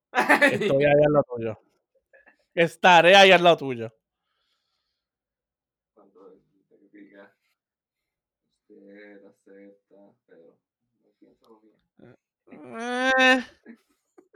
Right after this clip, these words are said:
Speaker 1: No, tómate este shot antes de decir que sí.
Speaker 2: Manny, toma, pa' que en verdad, pa' que en verdad lo pienses bien. Me sacó la cañeca de la nada.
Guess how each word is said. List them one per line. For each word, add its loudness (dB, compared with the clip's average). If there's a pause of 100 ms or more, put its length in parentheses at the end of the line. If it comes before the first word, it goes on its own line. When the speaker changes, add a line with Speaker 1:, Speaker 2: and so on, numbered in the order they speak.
(680)
Speaker 1:
No, -20
tómate -16
este -18
shot -20
antes -20
de -20
decir -20
que -20
sí. -20 (1200)
Speaker 2:
Manny, -10
toma, -8
pa' -14
que -14
en -18
verdad, -12 (800)
pa' -14
que -10
en -12
verdad -2
lo -2
pienses -14
bien. -16 (1000)
Me -8
sacó -8
la -4
cañeca -8
de -6
la -8
nada. -12